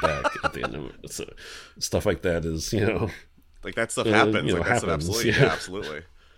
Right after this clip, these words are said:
Speaker 1: In, uh, in high school. So all, all those little things interspersed with the amazing, you know, effects and big, uh,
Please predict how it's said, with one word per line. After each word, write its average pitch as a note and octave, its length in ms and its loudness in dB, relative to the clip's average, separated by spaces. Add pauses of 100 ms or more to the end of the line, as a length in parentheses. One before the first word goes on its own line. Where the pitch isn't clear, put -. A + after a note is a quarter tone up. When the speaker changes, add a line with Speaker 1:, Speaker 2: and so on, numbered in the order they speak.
(720)
Speaker 1:
In, D#2+ 300 -2
uh, D#2 140 -4
in D#2 120 -6
high D#2+ 160 -4
school. D2+ 380 -4 (800)
So D#2+ 520 -2
all, D#2 480 0
all A#2 200 4
those G2 220 2
little F2 200 2
things D#2 680 -4 (1200)
interspersed E2 580 -4
with C#2+ 240 -6
the C#2+ 240 -4
amazing, C#2+ 680 -4
you C2+ 100 -8
know, B1+ 80 -6
effects C#2 500 -6
and C2+ 200 -6
big, C2+ 420 -8
uh, C#2+ 420 -6